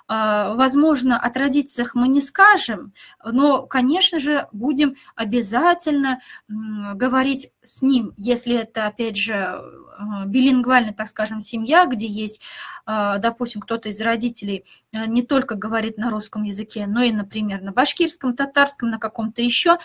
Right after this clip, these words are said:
Естественно, он приучает, что вот есть, например, бабушка, нанейка, или там бабушка, лёсей. Но я говорю сейчас на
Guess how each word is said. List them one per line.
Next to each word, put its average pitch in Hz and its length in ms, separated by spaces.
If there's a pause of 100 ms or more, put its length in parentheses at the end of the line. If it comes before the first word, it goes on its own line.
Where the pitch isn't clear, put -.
(300)
Естественно, 269 680
он 294 120
приучает, 269 640
что - 220
вот 220 220
есть, 196 380
например, 196 480
бабушка, 359 800
нанейка, 208 600
или 233 260
там 190 280
бабушка, 320 640
лёсей. 233 500
Но 247 100
я 269 180
говорю 240 280
сейчас 240 400
на 226 280